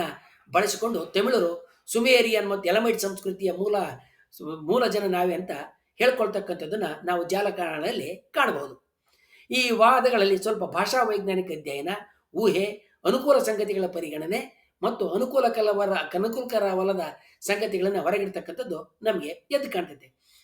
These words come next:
ಆದ್ರಿಂದ ಸದ್ಯಕ್ಕೆ ದ್ರಾವಿಡ ಭಾಷೆಗಳ ತವರು ದಕ್ಷಿಣ ಭಾರತ ಎನ್ನುವ ವಾದಕ್ಕೆ ಹೆಚ್ಚಿನ ಪುರಾವೆ ಮತ್ತು ಸಮರ್ಥನೆಗಳು ಇವೆ ಅಂತ ಹೇಳ್ಬೋದು. ಇದು ಬೇರೆ ಎಲ್ಲ ವಾದಗಳಿಗಿಂತ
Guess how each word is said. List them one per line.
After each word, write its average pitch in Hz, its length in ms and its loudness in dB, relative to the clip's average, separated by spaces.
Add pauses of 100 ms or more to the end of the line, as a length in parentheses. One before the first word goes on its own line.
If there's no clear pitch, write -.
(140)
ಆದ್ರಿಂದ 254 360 2 (560)
ಸದ್ಯಕ್ಕೆ - 880 4 (260)
ದ್ರಾವಿಡ 277 300 6 (100)
ಭಾಷೆಗಳ 220 360 2
ತವರು 196 680 0 (200)
ದಕ್ಷಿಣ 247 280 0
ಭಾರತ 208 320 0
ಎನ್ನುವ 190 240 2
ವಾದಕ್ಕೆ 170 840 -6
ಹೆಚ್ಚಿನ 262 360 2 (100)
ಪುರಾವೆ 202 440 4
ಮತ್ತು 185 680 -6
ಸಮರ್ಥನೆಗಳು 214 560 0
ಇವೆ 180 160 4
ಅಂತ 170 100 -6
ಹೇಳ್ಬೋದು. 143 640 -6 (180)
ಇದು 254 200 4
ಬೇರೆ 208 300 6
ಎಲ್ಲ 233 220 4
ವಾದಗಳಿಗಿಂತ 185 540 2